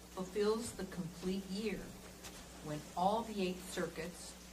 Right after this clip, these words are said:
which their relative speeds, finish together and come to a head, when measured by the revolution of the same and similarly moving. In this wise, and for these reasons, were generated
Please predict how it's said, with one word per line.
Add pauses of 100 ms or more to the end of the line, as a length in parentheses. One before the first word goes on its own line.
(120)
which
their
relative
speeds, (600)
finish
together (320)
and
come (100)
to
a
head, (1000)
when
measured
by
the
revolution
of
the
same (140)
and
similarly (160)
moving. (2250)
In
this
wise,
and
for
these
reasons,
were
generated